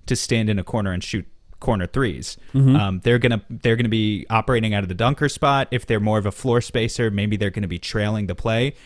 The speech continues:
Speaker 1: but they're gonna be kinda in the middle of the floor, not towards the corner. And so for Ish, I think he's starting to prove with this corner shot.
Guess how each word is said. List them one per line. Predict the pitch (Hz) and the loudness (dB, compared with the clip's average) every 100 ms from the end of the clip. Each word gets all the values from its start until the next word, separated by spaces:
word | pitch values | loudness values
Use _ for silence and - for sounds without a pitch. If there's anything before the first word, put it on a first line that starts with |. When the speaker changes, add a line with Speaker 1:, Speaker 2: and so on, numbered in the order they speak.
| - - | -12 0
Speaker 1:
but | 117 117 | 2 2
they're | 123 | 2
gonna | 131 117 | 2 2
be | 117 | 0
kinda | - 120 | 2 0
in | 110 | 2
the | 101 | 0
middle | 104 107 | 0 0
of | 92 | -2
the | 90 | -4
floor, | - 113 95 | 0 0 2
not | 98 98 | -2 -2
towards | - 95 - | -4 -4 -6
the | |
corner. | - 147 143 98 - - - - - | -6 -2 0 -2 -6 -14 -20 -18 -4
And | 120 | -2
so | - 120 | 2 2
for | - 113 | 2 0
Ish, | 165 190 139 - - - - - - - _ _ _ - | 2 2 2 -4 -14 -18 -20 -20 -20 -20 _ _ _ 2
I | 139 | 2
think | 151 - | 2 0
he's | 131 | -2
starting | - 143 165 180 | 2 4 4 0
to | 143 | -2
prove | - 120 107 | 0 0 0
with | 104 | -4
this | 98 | -6
corner | - 123 117 | -2 -2 -2
shot. | - 95 87 67 | -2 -4 -4 -6